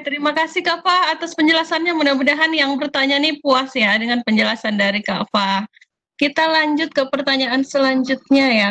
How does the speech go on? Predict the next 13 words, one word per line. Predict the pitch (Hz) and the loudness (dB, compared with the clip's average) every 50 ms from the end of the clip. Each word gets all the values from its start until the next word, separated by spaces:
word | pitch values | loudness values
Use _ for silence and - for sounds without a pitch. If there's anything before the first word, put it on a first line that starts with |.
| 202 | -2
Kak | - 220 226 214 | -2 -4 -4 -2
Fa. | 233 233 226 233 262 294 339 349 - _ _ _ _ _ _ _ - - - | 0 0 2 2 2 0 -2 -4 -8 _ _ _ _ _ _ _ -12 -4 0
Ini | 294 320 370 | 2 2 4
tadi | - 359 349 359 359 - - - | 4 2 0 -2 -4 -8 -6 -2
masih | - 277 311 302 - - 311 311 311 311 311 311 311 - | 0 0 0 0 0 -2 -2 0 0 2 2 2 0 0
tentang | 302 285 277 302 294 | 2 2 2 2 0
konflik, | 285 294 294 277 269 277 294 294 - 226 | 0 0 0 0 0 0 0 -2 0 0
Kak. | 208 208 233 233 - _ _ _ _ _ _ _ _ _ _ _ _ _ _ _ _ _ _ _ _ | -2 -2 -2 -6 -8 _ _ _ _ _ _ _ _ _ _ _ _ _ _ _ _ _ _ _ _
Tadi | 247 254 247 277 | -20 -20 -12 -6
kan | 302 320 320 320 294 247 | -4 -4 -2 -2 -4 -6
di-, | 262 262 | -6 -6
eh, | - - - - 254 262 262 262 262 262 269 262 | -6 -4 -4 -2 0 2 2 4 4 2 2 0
disebutkan | 220 262 262 - 285 220 226 262 262 262 - _ _ - - 277 285 302 302 | -2 -2 -2 0 2 2 4 4 2 0 -4 _ _ -2 0 2 2 2 0